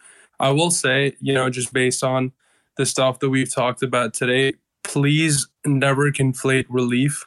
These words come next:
with an N F T project like the ones that are popular today. <laughs> And this is for everyone. You know, this isn't a P F P or utility project. There's no whitelist. There's no hype mechanics. There's no,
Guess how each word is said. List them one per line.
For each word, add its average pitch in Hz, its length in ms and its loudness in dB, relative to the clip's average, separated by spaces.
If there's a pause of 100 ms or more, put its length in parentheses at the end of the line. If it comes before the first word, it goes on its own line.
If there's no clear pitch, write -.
(140)
with 127 480 0 (720)
an 143 240 0
N 143 120 4
F 139 140 0
T 139 220 0
project 131 720 0
like 131 300 0
the 131 100 0
ones 127 320 -2
that 127 120 -4
are 123 100 0
popular 127 500 -2
today. 127 360 0
<laughs> - 0 -
And 139 100 0
this - 280 -2
is 151 160 0
for 131 200 0
everyone. 135 480 0
You 131 100 2
know, 127 160 0
this 135 300 -2
isn't 139 560 0 (500)
a 147 120 0 (180)
P 143 100 2
F 139 240 -2
P 135 360 2
or 127 380 -2
utility 135 600 0
project. 127 600 -2
There's 123 200 -2
no 131 260 0
whitelist. 127 540 0
There's 127 220 -4
no 127 180 0
hype 123 320 -2
mechanics. 123 640 -4
There's 120 220 -4
no, 123 360 -2